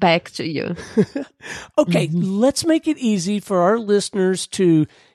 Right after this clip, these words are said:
Speaker 2: get in touch with you, have a conversation with you or someone on your team. Let's make sure that they can easily access the, the book. So, uh, whatever you think is appropriate, let's give 'em website, LinkedIn, email.
Speaker 1: Fantastic.
Speaker 2: I wanna make sure that, that folks can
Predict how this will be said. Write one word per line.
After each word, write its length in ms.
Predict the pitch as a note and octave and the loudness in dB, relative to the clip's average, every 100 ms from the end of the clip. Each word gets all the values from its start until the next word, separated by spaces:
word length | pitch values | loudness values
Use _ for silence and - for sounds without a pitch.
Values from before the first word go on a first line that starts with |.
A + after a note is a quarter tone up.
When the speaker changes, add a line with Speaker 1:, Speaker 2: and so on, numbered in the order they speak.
| _ F3 | _ -4
Speaker 2:
get 220 | D#3+ G#3+ | 0 4
in 160 | G#3 F3+ | 2 0
touch 360 | - E3 - E3 | 2 0 0 -2
with 160 | D#3+ | -2
you, 240 | G3 A#3+ G3+ | 0 0 2
have 160 | F3 | 0
a 40 | E3+ | -2
conversation 680 | F3 E3+ E3 - F3 - E3+ | 0 0 0 0 0 0 0
with 120 | D#3 | 0
you 200 | E3 A3+ | 0 0
or 60 | G#3 | 0
someone 340 | - F#3 F3 | 0 0 2
on 140 | D#3+ D#3 | 2 2
your 120 | C#3+ | -2
team. 380 | - A3+ A#3 G3 | -2 -2 0 2
Let's 220 | F3+ - | 0 2
make 200 | G3 F#3+ | -2 -2
sure 260 | - G3 F3+ | 0 0 2
that 180 | E3+ | 0
they 160 | - E3+ | 0 -2
can 220 | E3+ E3 | 0 -2
easily 460 | - G#3 F#3 G3 - | 0 -2 0 -4 -2
access 540 | F#3 F#3+ - G3 - | -2 -2 -2 -2 -2
the, 340 | - E3 C3+ - _ _ _ - | 0 0 0 -4 _ _ _ -12
the 240 | E3+ E3+ D3 | 0 2 2
book. 500 | C#3 G#3+ A3 A3 - | 2 4 4 0 -4
So, 480 | - G3 F#3 F3 F3 | 2 4 6 4 2
uh, 400 | F3 D#3+ D#3 D3 - - | 2 2 2 -2 -10 -6
whatever 360 | G#3 B3 B3+ A#3 | 2 4 4 2
you 180 | A3+ | -2
think 260 | A3+ A#3+ A3 | 0 -2 -2
is 140 | F#3 | -2
appropriate, 640 | F3+ - A3 A3 A3 G#3 G#3+ | -4 -2 2 2 2 -4 -2
let's 240 | G3 - | -4 -4
give 280 | G3+ G3+ F3+ | -4 -2 -2
'em 200 | F3 E3 | -4 -6
website, 1120 | G3+ G#3 G3+ A3 F#3+ - G#3 G3 F#3+ F#3 F3+ - | -10 -4 0 0 0 -2 2 4 4 2 -2 -10
LinkedIn, 640 | F#3 G#3 A3+ - G#3 G3 G3 | -2 0 -2 0 2 2 0
email. 520 | G#3 F#3+ F3+ F3+ F3 | 0 0 4 2 2
Speaker 1:
Fantastic. 200 | G#3 G#3 | -4 -2
Speaker 2:
I 20 | |
wanna 240 | F#3+ C4 A#3+ | 4 4 4
make 260 | A3 G#3+ | 0 -2
sure 200 | - G#3+ | -4 -4
that, 200 | F3+ E3+ | -4 -4
that 200 | F#3+ F#3+ | -6 -4
folks 240 | G#3 G3 - | -4 -4 -2
can 260 | F3 E3 | -2 -2